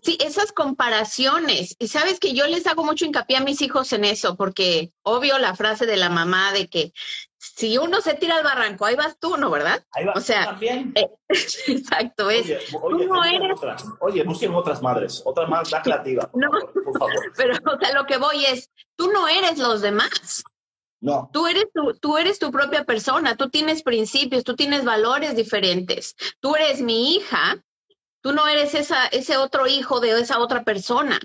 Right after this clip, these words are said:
Speaker 1: ¿Sí me explico? No vas a
Speaker 2: Right.
Speaker 1: actuar igual, no vas a tener los mismos resultados, no vas a pensar igual. O sea, que el creerse y sentirse único hijo de Dios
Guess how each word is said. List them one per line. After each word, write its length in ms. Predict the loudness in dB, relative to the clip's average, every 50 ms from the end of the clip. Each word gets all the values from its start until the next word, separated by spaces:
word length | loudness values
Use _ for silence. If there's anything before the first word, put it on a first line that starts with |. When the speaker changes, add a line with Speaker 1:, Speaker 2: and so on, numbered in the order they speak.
| -8 -18 _ _ _ -2
Speaker 1:
¿Sí 100 | 0 0
me 100 | 0 0
explico? 280 | 0 -2 0 0 0
No 100 | 2 2
vas 120 | 0 0 0
a 100 | -2 -4
Speaker 2:
Right. 60 | -2
Speaker 1:
actuar 240 | -2 0 0 2 2
igual, 560 | 0 0 0 0 2 2 2 2 0 -2 -4 -6 -16 -20 -14 -6
no 140 | -2 0 2
vas 160 | 2 2 0
a 100 | 0 0
tener 220 | 0 0 2 2
los 100 | 2 2
mismos 260 | 2 2 2 2 2 2
resultados, 880 | 0 0 0 0 -2 0 0 0 2 2 2 2 2 2 0 -2 -2
no 120 | -2 0 0
vas 160 | 0 0 -2
a 80 | -2
pensar 360 | 0 -2 -2 0 0 0 0 0
igual. 600 | 0 0 0 0 2 2 2 2 2 0 -2 -4 _ _ _ _ _ -10
O 60 | -6 -2
sea, 360 | 0 0 2 2 0 0 -4 -8 _ _ _ _
que 160 | 0 0 0 0 0
el 180 | 0 0 0 2
creerse 760 | 0 2 2 2 2 0 0 -2 -2 0 0 2 0 0 -2 -8 -20 -20 _ _ _ _ -12 -10 -10 -10 -10 -12 -18 _ -6 -4
y 100 | -2 0
sentirse 720 | 0 0 0 0 0 0 -2 -2 0 0 0 0 0 -2 _
único 580 | -2 0 0 2 2 0 2 2 2 2 0 0
hijo 440 | 0 -2 -2 0 0 0 0 2 2
de 140 | 2 2 2
Dios 480 | 2 2 2 2 0 -2 -4 -6 -10